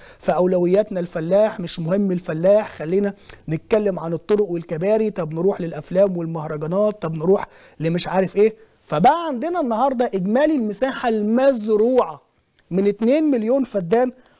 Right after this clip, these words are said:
وصلنا سعادتك إجمالي المساحة المزروعة فقط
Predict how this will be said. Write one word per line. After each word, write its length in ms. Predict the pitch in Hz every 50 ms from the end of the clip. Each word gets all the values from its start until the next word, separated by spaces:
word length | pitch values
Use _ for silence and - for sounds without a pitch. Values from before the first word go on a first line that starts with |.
| _ -
وصلنا 540 | 165 180 175 - 233 262 285 285 240 208 185
سعادتك 580 | - - 170 160 190 220 220 _ - 208 190 - - -
إجمالي 400 | 165 156 156 175 202 226 226 214
المساحة 460 | 196 170 160 156 - 202 196 - -
المزروعة 500 | 165 156 156 147 139 170 185 180 160 160
فقط 360 | - - 202 190 - 190 180